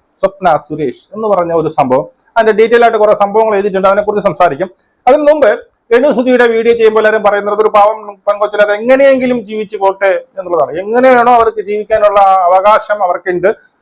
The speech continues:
അപ്പൊ എങ്ങനെയൊക്കെ നമ്മൾ ഈ റിയാക്ഷൻ ചാനലുണ്ട് അവരുടെ, ആ, ജീവിക്കുന്ന രീതിയിൽ നമ്മുടെ അഭിപ്രായങ്ങൾ നമ്മൾ പറയുന്നു. ചിലപ്പോൾ വിമർശനമാവാം, ചിലപ്പോൾ പ്രോത്സാഹനമാവാം. നമ്മുടെ ഒരു, നമ്മുടെ ഒരു കാഴ്ചപ്പാടാണ്. ആ രീതിയിൽ നമ്മൾ വിമർശിക്കുന്നു. വിമർശനം എനിക്ക് വേണം, നിങ്ങളെല്ലാവരും ഇനി നെഗറ്റീവ് ഇടൂ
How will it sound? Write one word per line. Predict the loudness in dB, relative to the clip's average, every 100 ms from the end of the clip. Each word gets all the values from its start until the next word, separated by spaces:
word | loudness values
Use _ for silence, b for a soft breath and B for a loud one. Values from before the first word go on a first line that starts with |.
| _
അപ്പൊ | 0 2
എങ്ങനെയൊക്കെ | 2 0 0
നമ്മൾ | 0 0 0
ഈ | 2
റിയാക്ഷൻ | 4 2 0 0
ചാനലുണ്ട് | 0 0 -2 0 0
അവരുടെ, | 2 2 4
ആ, | 4 4 4 4
ജീവിക്കുന്ന | 0 -6 -10 -8 -6
രീതിയിൽ | -4 -4 -4 -2
നമ്മുടെ | 0 0 0
അഭിപ്രായങ്ങൾ | 0 0 0 0 -2
നമ്മൾ | -6 -4
പറയുന്നു. | 0 0 0 -2 -6
ചിലപ്പോൾ | -6 -4 -2
വിമർശനമാവാം, | -2 -4 0 2 2 0 -6 _ _ -4
ചിലപ്പോൾ | -2 0
പ്രോത്സാഹനമാവാം. | 2 2 2 0 2 0 -2 -2 -2
നമ്മുടെ | -2 -2 -2
ഒരു, | 0 0 0 -2 -4 -4 -4 -2 -2
നമ്മുടെ | -4 -2 0
ഒരു | 0 0
കാഴ്ചപ്പാടാണ്. | 0 -2 -2 -2 0
ആ | 0
രീതിയിൽ | 0 0 -2
നമ്മൾ | -8 -10
വിമർശിക്കുന്നു. | -10 -10 -10 -10 -12 B B -2
വിമർശനം | 0 2 2 2
എനിക്ക് | 0 0
വേണം, | 0 0 -2
നിങ്ങളെല്ലാവരും | 0 0 2 0
ഇനി | -2 -4
നെഗറ്റീവ് | -2 -2 -2 -2
ഇടൂ | 2 0